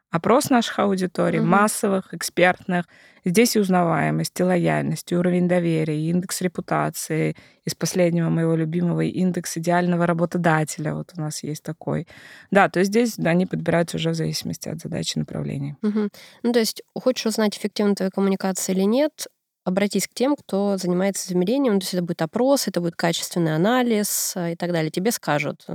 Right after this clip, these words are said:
Speaker 2: Ты, ты вряд ли можешь сам это оценить. Или ты можешь сам это оценить, если ты сам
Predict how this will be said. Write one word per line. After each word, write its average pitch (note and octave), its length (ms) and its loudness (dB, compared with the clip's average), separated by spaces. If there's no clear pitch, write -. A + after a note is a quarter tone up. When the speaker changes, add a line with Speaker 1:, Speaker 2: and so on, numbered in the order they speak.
Speaker 2:
Ты, F#3 320 -2
ты F#3 100 -2
вряд F3 280 -2
ли F#3 60 -2
можешь E3+ 260 -2
сам D#3 220 -4
это - 160 -10
оценить. - 480 -10
Или G3+ 140 4
ты A#3 120 4
можешь A#3 200 2
сам G3+ 200 2
это E3 140 0
оценить, A3+ 480 -2
если F#3 280 0
ты - 140 -6
сам D#3 440 4